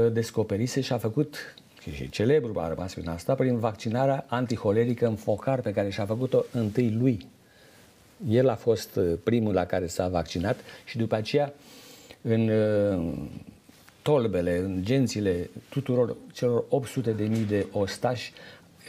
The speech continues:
a figurat o fiolă de vaccin antiholeric și una de vaccin antigangrenos. A fost un efort extraordinar. Sunt convins că vă aduceți aminte că pe întâi aprilie două mii douăzeci și unu am sărbătorit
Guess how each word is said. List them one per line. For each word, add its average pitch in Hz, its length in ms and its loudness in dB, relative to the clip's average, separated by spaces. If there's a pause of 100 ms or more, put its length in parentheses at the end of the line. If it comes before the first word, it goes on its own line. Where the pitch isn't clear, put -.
(140)
a 107 40 0
figurat 113 480 -2 (240)
o 104 120 2
fiolă 117 420 2
de 107 100 0
vaccin 101 380 -2
antiholeric 107 720 0
și - 360 -4
una 110 300 -2
de 104 240 -6 (180)
vaccin 95 380 -4
antigangrenos. 98 840 -4 (840)
A - 80 -8
fost 135 240 -2
un 123 100 0
efort 117 320 -2
extraordinar. 117 760 -2 (1200)
Sunt 113 320 -2
convins 117 420 2
că 95 240 2 (520)
vă 101 160 -4
aduceți 107 420 2
aminte 101 360 0
că 98 120 -2
pe 92 260 2
întâi 98 380 2
aprilie 92 680 2 (760)
două 107 280 2
mii 107 160 0
douăzeci 101 380 2
și - 100 -6
unu 117 80 0
am 117 120 0
sărbătorit 104 720 0